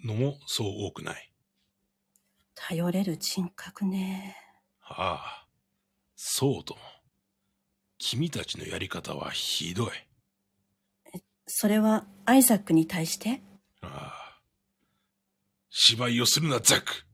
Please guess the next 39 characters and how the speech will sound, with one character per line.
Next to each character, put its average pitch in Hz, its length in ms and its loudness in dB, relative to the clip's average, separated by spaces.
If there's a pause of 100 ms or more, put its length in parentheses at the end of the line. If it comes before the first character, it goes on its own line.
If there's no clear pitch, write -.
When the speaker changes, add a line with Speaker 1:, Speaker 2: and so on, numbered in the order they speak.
(400)
Speaker 1:
ふ - 160 -8
ざ 170 180 6
け 196 140 6
る 190 100 8
の 156 120 4
は 139 100 8
よ 180 100 10
せ、 131 160 4
ザ 127 200 4
ッ 135 60 4
ク。」 - 100 -6 (840)
ど 95 140 -2
う 80 40 -2
し - 80 2
て - 80 -6
殺 - 200 -14
し - 60 -6
た？ - 160 -18 (680)
か - 140 -4
弱 101 220 -2
い 95 60 -4
少 98 240 -2
女 - 120 -6
は、 - 200 -16 (600)
気 135 120 0
の 113 80 4
毒 123 220 2
な 104 60 -4
青 120 260 2
年 123 200 2
を 127 40 4
な 156 240 10
ぜ 175 140 8
殺 123 240 2
し - 60 6
た、 127 120 0
ザ - 160 2
ッ - 20 0
ク？ - 140 -8